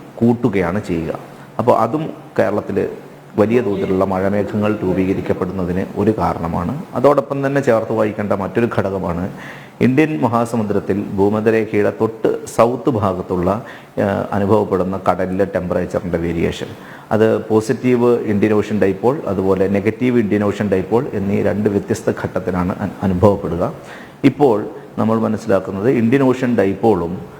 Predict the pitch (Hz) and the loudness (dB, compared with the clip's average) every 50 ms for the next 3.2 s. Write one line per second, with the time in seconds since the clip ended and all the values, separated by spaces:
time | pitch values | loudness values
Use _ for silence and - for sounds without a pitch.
0 | - - - - 113 120 127 - - 139 - 135 139 127 123 117 - 110 92 92 | -20 -8 0 4 4 4 4 2 -2 -2 0 2 2 4 2 2 2 2 0 0
1 | 90 - 95 101 104 101 - - - - 107 101 92 - 104 95 - 82 85 82 | -2 -2 0 2 2 2 0 -2 0 2 2 2 2 2 0 0 0 -2 -2 -2
2 | 92 85 82 85 - - 110 117 123 120 113 110 110 110 120 135 - - - 117 | -2 -2 -2 -2 -2 0 2 2 4 4 2 2 0 -2 -2 -4 -4 -2 -2 0
3 | 131 165 139 | 2 2 0